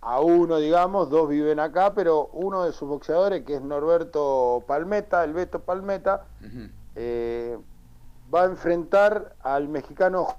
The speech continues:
Speaker 1: José Herrera por el título welter internacional A M B a diez asaltos.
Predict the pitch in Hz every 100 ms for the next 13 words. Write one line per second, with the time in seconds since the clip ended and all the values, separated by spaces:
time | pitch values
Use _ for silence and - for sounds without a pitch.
0 | - - - - - - - - - -
1 | - 156 - - 214 214 185 160 190 190
2 | 170 185 185 - - - - 156 147 196
3 | 185 190 180 185 214 175 170 160 156 147
4 | 160 - 165 185 190 185 180 175 190 180
5 | 190 185 160 - 160 147 123 131